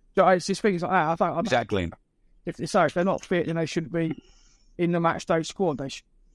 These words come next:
Speaker 1: it's, yeah, it's a strange one. So, yeah, that, that
Speaker 2: I mean,
Speaker 1: Just called a bit of a weird one.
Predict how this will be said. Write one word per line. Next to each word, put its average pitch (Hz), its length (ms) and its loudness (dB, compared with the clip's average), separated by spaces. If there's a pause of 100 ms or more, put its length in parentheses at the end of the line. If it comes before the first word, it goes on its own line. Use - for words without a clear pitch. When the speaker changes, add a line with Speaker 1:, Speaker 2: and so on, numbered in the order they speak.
(260)
Speaker 1:
it's, - 140 -12
yeah, 170 160 2
it's - 80 -12
a - 40 -6
strange 175 320 2
one. 139 220 -4
So, 151 300 0 (200)
yeah, 175 160 2
that, 190 140 2
that 202 160 -6 (840)
Speaker 2:
I 151 80 4
mean, 185 220 2
Speaker 1:
Just 143 180 -8
called 143 160 -2
a 151 60 -6
bit 139 80 -2
of 135 80 -6
a - 20 -4
weird 139 220 -2
one. 156 180 -2